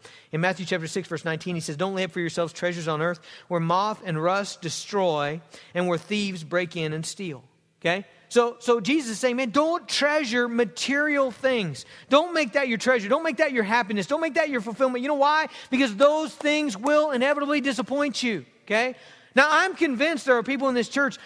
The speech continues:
that, that their things give them happiness longer than, than my things do. And I don't know why that is. I wanna say it's the Lord's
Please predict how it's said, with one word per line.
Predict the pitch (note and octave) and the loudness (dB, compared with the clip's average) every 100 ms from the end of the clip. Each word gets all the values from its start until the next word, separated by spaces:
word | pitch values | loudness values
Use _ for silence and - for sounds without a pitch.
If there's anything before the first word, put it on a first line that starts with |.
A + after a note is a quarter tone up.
| - | -2
that, | A3+ B3 | 0 2
that | A#3+ G3+ | 0 0
their | A3 D4+ D#4+ | 2 2 0
things | D#4+ E4+ F4 E4+ - - - - | 0 2 2 -2 -6 -14 -20 -2
give | F3+ D4+ B3 | 2 2 2
them | D4+ | 0
happiness | B3+ B3+ C4+ C4+ C4 G#3 | 2 2 2 0 -2 -2
longer | G#3 A#3 C#4 C#4 C4+ C4+ B3 - | 2 2 2 2 0 0 -2 -12
than, | F#3 G3+ G#3 G#3 - _ - | -2 0 0 -6 -18 _ -2
than | F#3+ | 0
my | G3+ G3 | 2 2
things | - D3+ C3 | -2 -6 -6
do. | B2+ A2+ G#2 _ _ | -6 -8 -10 _ _
And | G#3 | 4
I | B3+ | 4
don't | D#4 | 4
know | D4+ | 2
why | C#4 C4+ C#4 | 2 2 2
that | C4 C4 | 0 0
is. | C4+ C#4+ - - - | 0 -2 -6 -10 4
I | C4+ | 6
wanna | C#4 D4 C#4+ | 6 2 0
say | - C#4 C#4 | 0 0 0
it's | F#3+ | -4
the | - F#3+ | -2 0
Lord's | G#3+ B3+ B3+ F#3+ - | 2 2 0 -4 -14